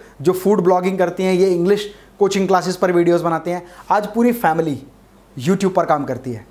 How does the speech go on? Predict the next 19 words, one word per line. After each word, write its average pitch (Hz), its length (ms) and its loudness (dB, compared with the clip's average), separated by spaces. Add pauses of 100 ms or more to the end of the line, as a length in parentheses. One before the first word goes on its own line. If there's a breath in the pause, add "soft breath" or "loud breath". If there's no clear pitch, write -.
(500 loud breath)
मतलब 196 220 2
इनका 214 220 0
करियर 233 380 0
ही 240 280 0
YouTube 208 320 -2
है। 151 440 -2 (280 loud breath)
कितने 233 240 2
पैसे 226 200 2
कमाते 196 320 0
होंगे? 196 320 -2 (340 loud breath)
कम 269 200 4
से 262 200 0
कम 247 260 0
चार 208 380 2
से 226 220 0
पाँच 190 380 -2
लाख 180 220 0
रुपए 180 240 -2
महीने 151 460 0